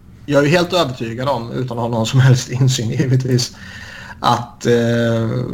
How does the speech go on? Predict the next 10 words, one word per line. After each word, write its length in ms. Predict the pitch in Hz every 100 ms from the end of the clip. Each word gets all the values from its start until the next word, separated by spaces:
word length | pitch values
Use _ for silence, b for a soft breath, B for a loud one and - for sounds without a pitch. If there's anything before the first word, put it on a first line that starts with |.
| - - - 101 107
framträdande 760 | - 143 135 127 127 113 113 120
spelare 520 | - 123 117 107 110
är 300 | 123 123 113
involverade 1080 | 131 127 113 113 120 110 113 117 123 135 143
i, 320 | 120 110 113 - - - B B B B B -
eh, 880 | - 117 123 131 135 131 127 131 123 127 - - - - - - - - - - - - - - - - -
i 80 | 139
tugget 420 | 139 101 120 127
inom 240 | 127 104
föreningen. 500 | - 151 107 127 131